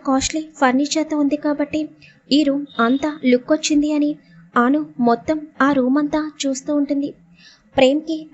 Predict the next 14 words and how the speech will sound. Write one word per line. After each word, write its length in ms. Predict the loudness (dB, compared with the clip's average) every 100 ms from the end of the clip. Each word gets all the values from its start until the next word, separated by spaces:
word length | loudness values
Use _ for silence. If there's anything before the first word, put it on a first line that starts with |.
| -4
అర్థమవుతుంది 640 | -2 0 0 0 -2 -2 -6 _ _ _
అనుకి 460 | 0 2 0 -2 -6 -6 -2
ఆ 80 | 0
రూమ్ 260 | 0 0 -2 -2
బాగా 240 | -2 -2
నచ్చింది 460 | -2 -2 -2 -2 0 -2
అని. 140 | -4 -8 _ _ -20 _ _
ప్రేమ్ 260 | 2 2 0 -6
హ్యాండ్స్ 320 | -2 -2 -2 -4
ఫోల్డ్ 280 | -4 -4 -4
చేసుకుని 360 | -6 -4 -2 -4 -8 -20 _ -2
అలాగే 380 | 0 0 -4 -8 -4
అను 240 | -2 0 0
వైపు 280 | -2 -4